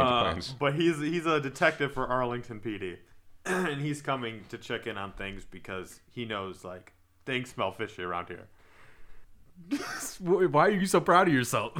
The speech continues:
Speaker 3: <laughs>
Speaker 2: Well, 'cause, 'cause the Asians really recognize the scent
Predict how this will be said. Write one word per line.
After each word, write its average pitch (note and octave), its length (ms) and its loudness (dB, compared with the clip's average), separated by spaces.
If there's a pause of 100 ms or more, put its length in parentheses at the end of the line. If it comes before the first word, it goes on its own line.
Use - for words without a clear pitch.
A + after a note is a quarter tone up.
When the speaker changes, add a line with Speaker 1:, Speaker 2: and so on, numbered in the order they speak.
Speaker 3:
<laughs> F3 140 4 (580)
Speaker 2:
Well, E3 160 2
'cause, E3 280 -6 (960)
'cause E3 140 -6
the F3+ 160 0
Asians F3+ 320 0
really C#3+ 260 2
recognize A2 540 -2
the F#2+ 60 -16
scent D#3 280 -4